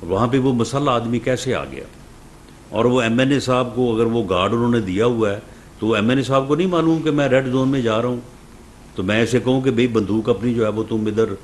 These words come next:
रख के मेरे साथ जाओ, या उसे वो छोड़ के जो है वो red zone में जो है वो दाखिल हो। एक मुसल्ला आदमी को वो लेके जो है वो ना सिर्फ red zone में गए हैं, बल्कि सामने Supreme Court की बिल्डिंग है, दूसरी तरफ, अ,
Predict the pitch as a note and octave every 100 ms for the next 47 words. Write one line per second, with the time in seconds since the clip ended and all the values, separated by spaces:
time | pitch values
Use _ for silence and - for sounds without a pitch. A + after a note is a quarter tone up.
0 | - - - G#2 - B2+ A2 G#2+ A2+ G#2+
1 | G2+ G2 G#2 - - - - - F2 G#2+
2 | A#2 B2+ A#2 A#2 - A2 A2+ A#2+ B2 A2+
3 | - - - - G2+ G#2 G#2+ A2+ G#2 G#2+
4 | A2 G#2 G2+ G2+ F#2+ F2+ F#2 F2+ - -
5 | - - - - - G#2 A#2 A2+ G#2 -
6 | C3+ D3+ D3 G#2+ G2 G#2+ G2 A2 G2+ F#2
7 | F2+ F#2 G#2 E2+ - - - - E2 F2+
8 | F#2 F#2+ F#2+ F2+ E2+ G2+ F2+ G2+ D2+ F2+
9 | F#2 D#2+ F2 G#2+ A2 F2+ F2 F2 E2 -
10 | - - F2 E2 F#2+ - F#2 G2 F#2+ -
11 | D#2+ F2+ F#2+ F#2+ G2 G2+ F#2+ D#2+ D#2+ F2
12 | F2 F2 F2+ E2+ F2 G2 G2 F#2 - -
13 | - - E2+ F2 F2